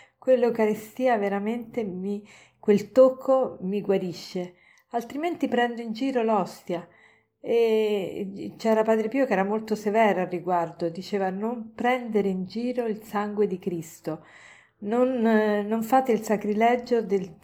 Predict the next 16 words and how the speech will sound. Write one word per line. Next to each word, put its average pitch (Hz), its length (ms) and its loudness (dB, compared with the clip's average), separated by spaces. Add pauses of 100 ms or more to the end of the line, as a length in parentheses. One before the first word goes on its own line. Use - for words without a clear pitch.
con 208 200 -2
il 185 100 -4
sangue 202 400 -4
di 180 100 -6
Cristo". - 600 -10 (580)
Allora, 208 600 6
facciamo 269 380 -4
il 247 80 0
proposito 208 560 -2
veramente 208 480 -4
di 208 80 -4
accostarci 214 720 -4
con 190 160 -8
più 190 160 -8
devozione 190 540 -4
all'Eucaristia, 180 760 -6